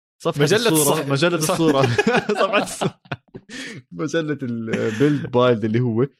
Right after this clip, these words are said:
Speaker 1: حكت إنه، إنه هو متجه لريال مدريد. آه، أنا بصراحة يعني مية بالمية شايفه مدريد. ما أظنش نهائيًا إنه يروح على أي نادي غير، آه، ريال مدريد. فبنتمنى له كل التوفيق،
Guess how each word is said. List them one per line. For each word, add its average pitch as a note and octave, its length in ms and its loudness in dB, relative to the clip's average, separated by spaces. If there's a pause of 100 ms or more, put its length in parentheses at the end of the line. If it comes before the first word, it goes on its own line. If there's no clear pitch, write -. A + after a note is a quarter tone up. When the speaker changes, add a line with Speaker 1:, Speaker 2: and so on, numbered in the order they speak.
(220)
Speaker 1:
حكت C#3+ 240 0
إنه، B2+ 360 0
إنه A#2+ 160 0
هو C3+ 60 0
متجه A#2 420 0
لريال A2+ 240 2
مدريد. G#2+ 440 -2
آه، G3+ 300 2
أنا G#3 100 2
بصراحة D#3 420 0
يعني A#2 500 -2 (340)
مية D3+ 220 2
بالمية A2+ 240 -2
شايفه G2+ 300 -12
مدريد. - 240 -14
ما - 220 -6
أظنش B2 400 -2
نهائيًا A2 680 -2 (320)
إنه G#2 340 -6 (320)
يروح A#2 180 0
على A2 100 0
أي A#2 100 0
نادي A2 240 -2
غير، G#2+ 260 -8 (180)
آه، G#2 220 -8
ريال G#2 220 -6
مدريد. G2+ 320 -12 (640)
فبنتمنى A2 520 -2
له B2 80 -2
كل B2 160 -6
التوفيق، B2 600 -2